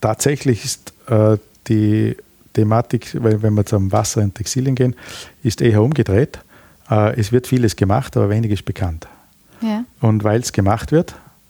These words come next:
Speaker 1: ist auch die Frage, warum das so läuft, nicht wirklich geklärt. Also, äh, viele Dinge werden in, in größter Menge produziert, ohne, äh, relevante wissenschaftliche Basis.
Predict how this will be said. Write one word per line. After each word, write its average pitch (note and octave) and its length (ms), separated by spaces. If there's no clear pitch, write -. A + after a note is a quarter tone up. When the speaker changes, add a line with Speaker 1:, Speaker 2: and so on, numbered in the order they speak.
Speaker 1:
ist C3 340
auch A2+ 300
die A2+ 140
Frage, A2+ 580
warum A#2 400
das A#2+ 160
so G#2+ 100
läuft, G2+ 460
nicht B2 320
wirklich B2 380
geklärt. F#2+ 480
Also, A2+ 300
äh, - 40
viele D#3 280
Dinge C3+ 380
werden A2+ 440
in, G2+ 120
in A#2 160
größter B2 360
Menge A2+ 260
produziert, G2+ 560
ohne, A2+ 380
äh, B2 60
relevante G2+ 720
wissenschaftliche G2 600
Basis. - 520